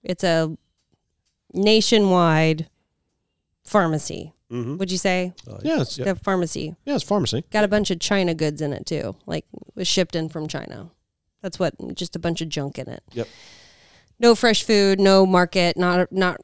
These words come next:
Speaker 1: a grocery store, but there are some things there. A lot of pharmaceutical stuff. Um, so I go in to get Benadryl. You know what Benadryl?
Speaker 3: Yep, yep.
Speaker 1: Okay. Um, <laughs>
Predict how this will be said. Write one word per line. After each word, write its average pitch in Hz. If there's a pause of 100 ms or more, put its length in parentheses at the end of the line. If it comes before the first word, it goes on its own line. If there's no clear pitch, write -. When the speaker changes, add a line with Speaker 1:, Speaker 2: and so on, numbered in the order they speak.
Speaker 1:
a 185
grocery 175
store, 165
but 160
there 160
are 156
some 165
things 151
there. 107 (540)
A 180
lot 180
of 170
pharmaceutical 170
stuff. - (260)
Um, 170 (440)
so 220
I 214
go 240
in 220
to 185
get 175
Benadryl. 180 (260)
You 185
know 185
what 180
Benadryl? 170
Speaker 3:
Yep, 120
yep. 170
Speaker 1:
Okay. 160 (560)
Um, 190 (1040)
<laughs> -